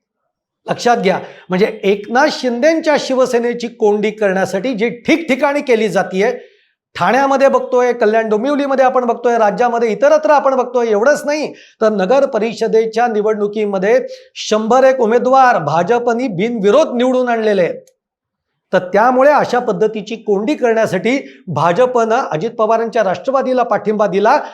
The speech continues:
आणि एकनाथ शिंदेच्या सेनेच्या उमेदवाराच्या विरोधात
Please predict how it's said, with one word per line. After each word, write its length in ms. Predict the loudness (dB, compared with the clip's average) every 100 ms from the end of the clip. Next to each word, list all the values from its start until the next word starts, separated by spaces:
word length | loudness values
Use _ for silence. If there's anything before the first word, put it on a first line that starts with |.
| -8
आणि 400 | -4 -2 -4 -6 -16 _ _
एकनाथ 360 | -6 -4 -4 -4
शिंदेच्या 640 | -2 -6 -4 -4 -2 -2
सेनेच्या 720 | -2 -2 -4 -2 -2 0 0 0 -6 -6
उमेदवाराच्या 720 | 0 0 2 2 2 0 -2
विरोधात 500 | 0 2 2 4 2